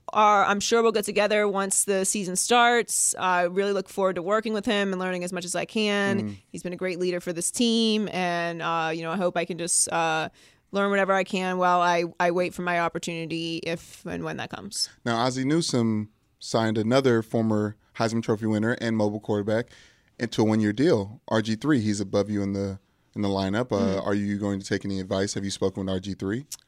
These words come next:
Speaker 1: Uh, like I said, I'm looking forward to getting, uh, advice from any of the veterans on the team. We have a, we have a team full of, uh,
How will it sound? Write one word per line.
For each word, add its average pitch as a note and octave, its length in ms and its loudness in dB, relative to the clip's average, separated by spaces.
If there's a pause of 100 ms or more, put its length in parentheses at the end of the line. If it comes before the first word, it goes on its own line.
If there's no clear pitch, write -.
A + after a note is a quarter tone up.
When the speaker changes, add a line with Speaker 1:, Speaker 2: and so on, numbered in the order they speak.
Speaker 1:
Uh, G3+ 420 4
like A3 140 2
I A3 40 -2
said, A3 160 0
I'm G#3 100 0
looking G3+ 200 -4
forward G3 380 0
to F#3 120 -4
getting, F3+ 480 -2
uh, E3+ 340 0
advice F3+ 380 0
from F3 400 -6
any F3+ 280 -2
of E3+ 80 -2
the - 40 -14
veterans F3+ 380 0
on F3 80 -4
the E3+ 100 -8
team. F3 520 -6
We E3+ 160 -4
have E3 160 -2
a, D#3 260 -4
we E3+ 60 -6
have D#3 100 -8
a E3 40 -8
team F3 240 -6
full F3 340 -4
of, D#3+ 240 -4
uh, D#3+ 240 -2